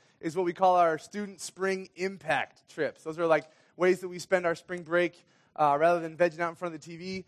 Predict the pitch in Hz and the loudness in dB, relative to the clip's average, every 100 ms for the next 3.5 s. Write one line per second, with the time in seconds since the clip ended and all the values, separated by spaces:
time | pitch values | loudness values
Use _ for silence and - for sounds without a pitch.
0 | _ _ 151 165 180 170 - 170 165 170 | _ _ -10 2 4 4 4 4 4 -6
1 | 170 165 156 - 175 170 160 180 165 156 | -10 -12 -12 -2 -2 -2 -4 -4 -2 0
2 | 143 120 - _ _ _ _ 147 143 139 | 0 0 -6 _ _ _ _ 0 0 -2
3 | 151 143 139 123 | -8 -8 -6 -6